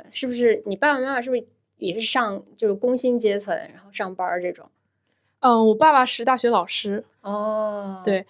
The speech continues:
Speaker 2: 然后
Speaker 1: 那他更，哎，那他，他有暑假，他会陪你吗？
Speaker 2: 他会陪我。我觉得我爸爸当老师的一个很大的是，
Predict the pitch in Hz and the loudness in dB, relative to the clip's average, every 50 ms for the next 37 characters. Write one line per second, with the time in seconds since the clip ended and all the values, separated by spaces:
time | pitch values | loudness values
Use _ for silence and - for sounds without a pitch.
0 | _ _ _ _ _ - 214 220 233 285 302 - 262 247 240 226 - 392 359 - | _ _ _ _ _ 0 0 2 2 4 4 4 4 4 2 0 0 -2 -2 0
1 | - 311 320 330 370 370 370 - - 381 392 392 381 381 381 - - 403 381 294 | 0 0 2 2 2 0 0 0 0 2 2 2 2 -2 -4 -4 -4 -2 0 0
2 | 285 285 - 190 185 208 220 226 269 294 311 302 311 - 190 196 233 240 208 170 | 0 -2 -4 -4 -2 -2 0 0 2 2 0 0 -2 -4 -6 -4 -2 -2 -2 -2
3 | 160 160 165 165 170 175 _ _ _ _ _ _ _ _ _ _ _ _ _ _ | -2 -2 -4 -4 -6 -10 _ _ _ _ _ _ _ _ _ _ _ _ _ _
4 | - - 403 403 427 415 - - - 240 202 208 226 220 190 175 - - - - | 0 2 4 6 6 4 2 2 0 0 2 4 4 4 4 2 0 -2 -8 -8
5 | _ - 262 240 262 262 330 349 320 226 233 277 294 269 254 226 220 220 233 269 | _ 2 4 6 6 6 6 6 6 6 6 6 8 8 8 6 4 4 2 2
6 | 285 302 302 247 196 190 - - 254 247 247 240 247 254 - 240 190 190 220 233 | 2 4 4 4 4 2 0 -2 -2 -2 0 2 0 2 2 0 0 2 2 2
7 | 233 233 214 214 196 185 185 190 - - - | 2 2 2 2 2 2 2 0 -4 -8 -12